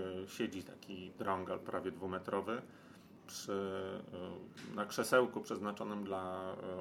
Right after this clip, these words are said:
przedszkolaka z grupy młodszej i przy jego biurku, tam są rozstawione te różne mikrofony, rejestratory i tak dalej.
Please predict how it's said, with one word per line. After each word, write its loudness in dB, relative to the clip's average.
przedszkolaka 4
z -2
grupy 2
młodszej 0
i 0
przy -2
jego 6
biurku, 6
tam 4
są 0
rozstawione 0
te -6
różne -4
mikrofony, 0
rejestratory -2
i -6
tak -10
dalej. 2